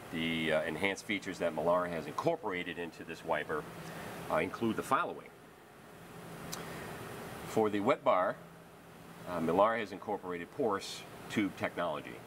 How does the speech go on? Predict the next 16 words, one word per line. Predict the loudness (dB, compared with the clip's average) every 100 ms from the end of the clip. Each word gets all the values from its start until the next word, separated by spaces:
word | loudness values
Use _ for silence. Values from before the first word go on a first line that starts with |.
| -16 -16 -14 -10
Uh, | -4
everybody | -2 0 0 0
uses | 2 0 -2 -4
a | -2 -2 -2 -2 -4 -10 -16 -12 -2
wet | -2 0
bar | 0 2 0 -2
that | -4 -4 -6 -4
is, | -2 -2 -4 -8 -10 -6
uh, | -6 -4 0
is | 0 2
comprised | -2 0 0 -2 -4 -6
of | -6 -8 -14 -20 -20 -12 -6
a |
series | 0 2 2 -2
of | -4
holes | -4 -2 0 -2